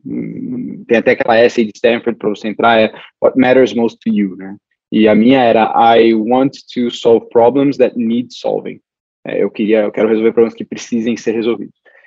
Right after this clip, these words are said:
E a segunda coisa é que, se você pega todos os problemas que precisam ser resolvidos, você tem dois grupos. Você tem um grupo que tem um monte de gente boa olhando e um monte de investidor botando dinheiro,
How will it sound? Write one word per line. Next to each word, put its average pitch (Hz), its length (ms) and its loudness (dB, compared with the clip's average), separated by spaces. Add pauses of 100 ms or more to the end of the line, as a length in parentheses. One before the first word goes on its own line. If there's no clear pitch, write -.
(280)
E - 80 2
a 156 60 6
segunda 208 400 0
coisa 180 640 4
é 135 240 4
que, 135 380 2
se - 100 -12
você 202 200 -2
pega 226 180 -2
todos 233 160 2
os - 60 -10
problemas 208 200 4
que 175 120 -6
precisam 156 180 -2
ser 139 140 -10
resolvidos, 123 480 -4
você - 80 -8
tem 156 120 2
dois 175 200 4
grupos. 110 380 -6 (300)
Você - 100 -20
tem 180 100 0
um 190 60 0
grupo 165 220 2
que 156 140 -2
tem 156 100 2
um 135 140 2
monte 240 380 0
de 226 120 -4
gente 135 460 -2
boa 139 480 2
olhando 123 400 0
e 110 60 -4
um - 20 -6
monte 151 220 -8
de 175 100 -6
investidor 131 540 -2
botando 113 340 -4
dinheiro, 110 380 -6